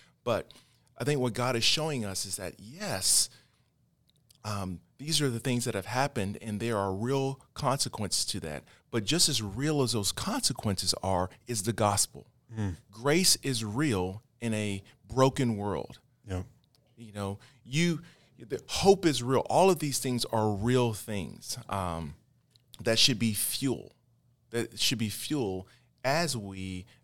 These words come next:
Speaker 1: um, parent along the way and find ourselves in situations where we're not wanting to be quite like God has been to us. But the, the, the gospel, um, helps us in, in, in those situations. So,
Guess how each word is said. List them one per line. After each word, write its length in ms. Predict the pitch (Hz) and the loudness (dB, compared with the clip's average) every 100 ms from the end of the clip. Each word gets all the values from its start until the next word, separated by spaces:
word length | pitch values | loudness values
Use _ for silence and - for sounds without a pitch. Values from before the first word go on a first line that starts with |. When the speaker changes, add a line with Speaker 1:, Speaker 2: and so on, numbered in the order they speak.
| _ | _
Speaker 1:
um, 400 | 101 95 90 87 - _ _ _ _ | -4 -2 -2 -6 -12 _ _ _ _
parent 300 | 131 135 135 | 0 2 2
along 260 | 123 127 131 | 2 2 2
the 80 | |
way 380 | 120 123 147 131 | 2 2 2 2
and 180 | 95 107 | -2 -4
find 240 | - 120 | 0 0
ourselves 420 | 127 107 113 104 98 | 0 0 0 0 -2
in 120 | 113 | -2
situations 720 | - 117 117 104 131 - 104 | -2 -2 -4 -2 0 0 -2
where 200 | 104 98 | -6 -6
we're 220 | 95 110 | -4 -4
not 320 | 104 104 107 - | -4 -4 -4 -6
wanting 560 | 101 107 107 101 90 92 | -8 -8 -8 -8 -8 -8
to 160 | - | -10
be 380 | 82 - 107 104 | -12 -10 -6 -6
quite 300 | - - 90 | -6 -6 -6
like 160 | - 92 - _ _ _ _ _ - | -4 -8 -10 _ _ _ _ _ -6
God 220 | 98 98 | -2 -2
has 120 | 98 | -2
been 160 | - 95 | -6 -6
to 180 | 98 - | -6 -6
us. 420 | 85 - - - - _ _ _ _ | -4 -2 0 -2 -6 _ _ _ _
But 140 | - 120 | -6 -4
the, 120 | 101 - | -6 -6
the, 140 | 107 82 - | -8 -8 -10
the 100 | 101 | 0
gospel, 580 | 101 117 - 117 107 | 2 2 0 -4 -2
um, 300 | 80 101 98 98 117 _ 131 | 0 0 -4 -6 -14 _ -6
helps 180 | 127 | -4
us 240 | 113 98 - | -2 -2 -4
in, 60 | - | -6
in, 400 | 92 85 - 101 | -8 -6 -6 -6
in 160 | - 101 | -6 -8
those 120 | 98 | -4
situations. 520 | - - 101 113 - | -4 -2 -2 -2 -2
So, 320 | - 110 98 | 0 0 0